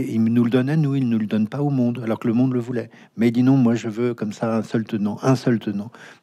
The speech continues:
L'idée qu'on se concentre sur un sujet. Donc, pas de regret sur le papier. Après, bien sûr, quand, quand vous dites hausse du prix du papier, c'est pas la hausse, c'est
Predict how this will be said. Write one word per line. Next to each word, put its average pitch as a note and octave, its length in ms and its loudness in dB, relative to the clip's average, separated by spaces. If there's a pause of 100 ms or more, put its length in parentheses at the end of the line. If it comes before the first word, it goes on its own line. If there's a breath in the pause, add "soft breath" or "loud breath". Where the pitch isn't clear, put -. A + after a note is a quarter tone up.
L'idée A2+ 220 0
qu'on A#2 140 -2
se - 120 -10
concentre A#2 520 -8
sur - 140 -6
un G#2 60 0
sujet. G2 240 -8 (280 loud breath)
Donc, D3+ 300 2
pas - 180 0
de C#3 60 2
regret C3 280 4
sur - 140 -4
le A2 60 -4
papier. G#2 400 -6
Après, F3+ 520 2 (380 loud breath)
bien C#3 180 -4
sûr, F3+ 300 -6
quand, C#3 300 -2
quand C#3+ 180 -2
vous D3+ 160 0
dites E3 320 -6
hausse F#3 280 4
du C#3 120 -6
prix - 160 -8
du B2+ 100 -2
papier, C3 720 0
c'est - 160 -20
pas - 80 0
la A#2 100 2
hausse, D3 280 -2
c'est - 260 -12